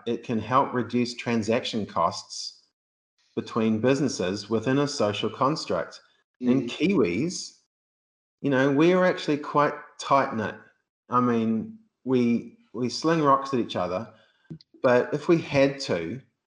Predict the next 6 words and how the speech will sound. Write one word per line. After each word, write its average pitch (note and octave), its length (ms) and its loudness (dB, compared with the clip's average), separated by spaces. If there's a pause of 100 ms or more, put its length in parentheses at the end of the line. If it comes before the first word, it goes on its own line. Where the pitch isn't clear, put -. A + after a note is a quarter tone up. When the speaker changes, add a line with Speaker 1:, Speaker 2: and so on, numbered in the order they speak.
(280)
Speaker 1:
we'd A2 280 0
come, A#2 340 0
we A#2 120 0
come A2+ 260 -4
together. F#2 480 -6 (340)
Speaker 2:
Mm. G#2+ 300 -8